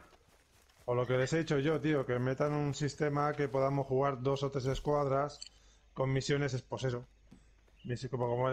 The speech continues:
como son las, las del tipo las secundarias, que tú tengas que ir a una base y hacer, tú elijas el tipo de misión y vayas pa' allí. En helicóptero, en lancha o con un convoy de Hammers.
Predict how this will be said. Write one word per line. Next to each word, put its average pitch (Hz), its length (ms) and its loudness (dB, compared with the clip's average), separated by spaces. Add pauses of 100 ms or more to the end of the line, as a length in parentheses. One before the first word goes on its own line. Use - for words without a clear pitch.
como 127 160 0
son 151 160 0
las, 160 180 0
las 156 200 0
del 147 120 0
tipo 151 220 0
las 151 140 0
secundarias, 147 720 0
que 117 160 -6
tú 135 100 0
tengas 135 260 0
que 143 120 0
ir 131 80 2
a 127 60 0
una 123 200 0
base 127 280 0
y 123 40 2
hacer, 123 240 -2
tú 147 140 0
elijas 156 260 0
el 147 140 -2
tipo 151 200 0
de 147 120 2
misión 170 420 0
y 165 80 0
vayas 139 240 2
pa' 120 120 -6
allí. 127 220 -2 (340)
En 117 120 -6
helicóptero, 123 560 -2
en 117 100 -2
lancha 143 440 0
o 104 560 -4 (240)
con 110 440 -8
un 127 120 -6
convoy 117 360 -4
de 104 380 -2
Hammers. 117 420 -6